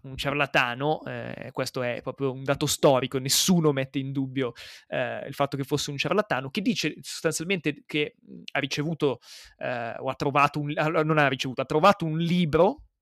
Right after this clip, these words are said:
seguendo una luce, eh, il libro di, di Mormon, eh, che fonda poi questa, questa religione, eh, che da subito ha un successo e un seguito straordinario,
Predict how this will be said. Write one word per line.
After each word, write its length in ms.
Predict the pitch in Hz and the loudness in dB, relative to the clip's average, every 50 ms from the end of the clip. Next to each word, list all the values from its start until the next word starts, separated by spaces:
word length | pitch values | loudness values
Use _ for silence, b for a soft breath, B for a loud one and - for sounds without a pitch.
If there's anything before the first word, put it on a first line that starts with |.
| _ _ _ _ _ _ _ _ _ _ _ | _ _ _ _ _ _ _ _ _ _ _
seguendo 500 | - - - - 147 135 151 156 151 151 | -10 -4 -2 0 0 4 4 4 4 4
una 120 | 147 151 156 | 2 2 4
luce, 600 | 165 175 175 170 - - - 175 185 233 247 _ B B B B B B B B B B | 4 4 2 2 4 4 4 4 4 2 0 _ B B B B B B B B B B
eh, 240 | - 156 147 139 131 - | 4 6 6 6 6 2
il 140 | 139 139 147 | 2 0 2
libro 320 | 143 156 147 147 139 139 | 2 2 4 4 4 2
di, 280 | 131 131 123 120 117 120 | 2 2 0 -2 -4 -6
di 100 | 123 135 | -4 0
Mormon, 460 | 131 123 117 113 - 139 - 311 339 370 311 - - _ _ _ | 0 2 2 0 0 0 -2 -2 -2 -4 -8 -8 -10 _ _ _
eh, 600 | - 156 147 143 135 135 131 - - 92 - - - - - - | -4 -2 -2 -2 -2 -2 -4 -6 -8 -12 -12 -12 -12 -14 -14 -8
che 120 | - 277 240 | -4 -4 -4
fonda 300 | - - 120 131 139 - | -2 -2 -4 -2 -2 -2
poi 180 | - 139 135 | -2 -4 -6
questa, 420 | - - 127 127 - - 131 - - - - - - - - | -4 -6 -6 -6 -6 -8 -8 -8 -8 -10 -14 -14 -16 -16 -16
questa 240 | - 135 - - 123 | -14 -14 -12 -12 -10
religione, 800 | 120 127 143 143 - 147 120 113 113 135 170 247 359 403 - _ | -8 -8 -6 -2 0 0 -2 -2 -2 -4 -4 -4 -6 -6 -10 _
eh, 260 | - 50 50 - - - - | -18 -18 -18 -20 -20 -20 -14
che 160 | - - 185 165 | -8 -8 -4 0
da 120 | 170 170 | 0 2
subito 560 | - - - 330 320 277 190 - - 156 151 | 2 2 2 2 4 2 2 4 4 4 4
ha 160 | - 165 165 | 4 4 2
un 180 | 175 170 170 165 | 2 2 0 -4
successo 720 | - - - 170 - - - - 226 330 311 - - - | -4 -4 -6 -8 -8 -2 0 2 4 4 4 2 0 -2
e 40 | 165 | -2
un 120 | 156 156 151 | -2 -2 -2
seguito 760 | 147 - - 240 247 208 220 190 160 - - 156 139 - B B B B | -2 -2 0 -2 -2 -2 -2 -4 -4 -2 0 0 0 -2 B B B B
straordinario, 920 | - - 160 156 143 139 135 139 135 127 - - 113 127 131 160 220 247 | -6 -2 0 0 0 0 -2 -6 -6 -6 -6 -8 -8 -8 -8 -8 -8 -10